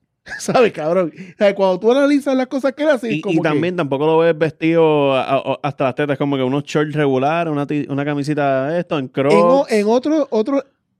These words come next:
Speaker 1: eh, primero que no estaría limpiando el carro. Estarían
Speaker 2: No.
Speaker 1: unas jevas limpiando el carro.
Speaker 2: Y él estuviese montado
Speaker 1: Y
Speaker 2: en
Speaker 1: él
Speaker 2: el
Speaker 1: ahí
Speaker 2: carro,
Speaker 1: con un
Speaker 2: eh,
Speaker 1: cadenón
Speaker 2: ajá.
Speaker 1: y, y echan-, entonces tú ves eso y tú dices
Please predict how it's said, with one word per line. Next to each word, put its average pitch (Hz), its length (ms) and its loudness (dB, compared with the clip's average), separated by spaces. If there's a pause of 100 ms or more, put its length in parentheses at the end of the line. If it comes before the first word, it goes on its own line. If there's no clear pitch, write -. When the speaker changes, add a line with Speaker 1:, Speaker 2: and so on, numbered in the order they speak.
(140)
Speaker 1:
eh, - 120 -20 (160)
primero 170 340 0
que 233 80 -2
no 185 60 -2
estaría 185 280 -2
limpiando 175 380 -6
el 156 100 -6
carro. 104 420 -8 (100)
Estarían 127 340 0
Speaker 2:
No. 208 60 2
Speaker 1:
unas 208 160 0
jevas 180 360 0
limpiando 156 440 -2
el 175 80 -2
carro. 143 340 -2
Speaker 2:
Y 143 80 2
él 139 80 2
estuviese 156 340 -4
montado 156 300 0
Speaker 1:
Y 185 40 4
Speaker 2:
en 196 40 4
Speaker 1:
él 214 60 6
Speaker 2:
el 226 80 8
Speaker 1:
ahí 233 120 8
Speaker 2:
carro, - 80 -4
Speaker 1:
con 208 100 0
un 196 60 -2
Speaker 2:
eh, 127 120 -4
Speaker 1:
cadenón 226 540 4
Speaker 2:
ajá. 202 80 -4 (600)
Speaker 1:
y, 170 80 -10
y 160 60 0
echan-, 170 320 -4 (240)
entonces 220 260 -4
tú 185 160 -2
ves 226 260 2
eso 233 260 2
y 180 40 -6
tú 170 100 -6
dices 131 340 -4